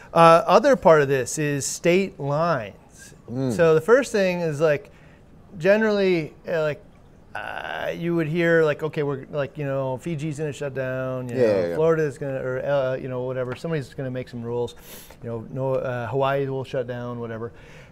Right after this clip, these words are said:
Speaker 1: Uh, but the first thing I went by,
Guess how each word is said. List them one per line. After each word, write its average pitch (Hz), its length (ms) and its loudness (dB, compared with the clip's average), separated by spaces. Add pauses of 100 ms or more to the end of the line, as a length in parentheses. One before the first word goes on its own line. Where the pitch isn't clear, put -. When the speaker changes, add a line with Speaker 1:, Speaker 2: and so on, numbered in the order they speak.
(160)
Speaker 1:
Uh, 156 520 4 (720)
but 190 440 4
the 170 80 -4
first 254 260 -2
thing 220 160 0
I 190 40 4
went 190 220 2
by, 180 220 0